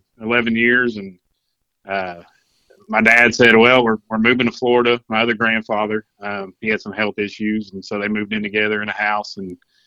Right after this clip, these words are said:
uh, I told my wife, I said, "Well, I, I guess we'll move there too, 'cause, uh, we love beaches and, and, uh, I can do some hunting and things like that." And it was a big, it was a big adjustment coming from, from television,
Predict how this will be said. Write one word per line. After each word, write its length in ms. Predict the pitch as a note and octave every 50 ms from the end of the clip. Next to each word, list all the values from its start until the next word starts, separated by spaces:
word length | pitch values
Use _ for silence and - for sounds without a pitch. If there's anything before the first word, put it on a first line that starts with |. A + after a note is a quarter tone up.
| _ _ _ _ _ _ _ _ -
uh, 200 | - - F#2+ - -
I 120 | G#2+ G2+
told 180 | - - A#2 A2
my 80 | G#2+
wife, 240 | G2+ G#2+ A2 A#2+ A#2
I 40 | -
said, 240 | - - A2+ G#2 G2+
"Well, 220 | G#2 G#2 A2 A2 G#2+
I, 100 | G#2+ G#2 - _ _ _
I 100 | G2 G2+
guess 160 | - - -
we'll 100 | B2+ B2+
move 180 | B2+ B2 B2 A#2
there 160 | A#2+ A#2+ A#2
too, 240 | A2+ - C3+ C3+ B2
'cause, 200 | - G#2 F#2+ G2
uh, 220 | G2+ G2+ G2 G2 - _
we 120 | G#2+ G#2+
love 240 | G#2+ A2+ A2+ A2 G#2
beaches 420 | G#2+ A2 A#2+ A#2+ - B2+ B2+ A#2+
and, 200 | A2+ G2+ F#2 F2 _ _ _ _ _ _ _ _ _ _ _ _ _ _
and, 260 | - F#2 F#2 F#2+ F#2+ F#2
uh, 240 | F2+ F2 F2 F2 F2 G2+ G#2 G#2+
I 80 | G2 F#2+
can 100 | - A2
do 80 | A2
some 160 | G#2+ - G#2
hunting 260 | G2 A2 B2 C3 A#2+ A#2
and 80 | G#2
things 220 | - A2 A2 A2 A2
like 180 | G#2+ G#2+ -
that." 280 | - A2 A#2 B2 B2 A#2
And 200 | G#2+ G2+ G#2 - _
it 120 | B2+ C#3+
was 120 | E3 E3+ D3
a 40 | C#3
big, 260 | C3 D3 D3+ C#3 C#3 _
it 40 | D#3
was 100 | E3 D#3+
a 40 | D#3
big 160 | D#3 D#3 D3
adjustment 460 | B2 A2+ A#2+ C3 B2+ - B2 G#2+ -
coming 180 | B2+ B2+ A#2+ A2+
from, 280 | - A#2 G#2+ G2 F#2+ _ _ _ _ _
from 240 | _ B2 A2 G#2 G2
television, 800 | - - C3+ C#3 C#3+ B2+ C3 C#3 C3 B2 B2+ B2+ B2 A2+ G2+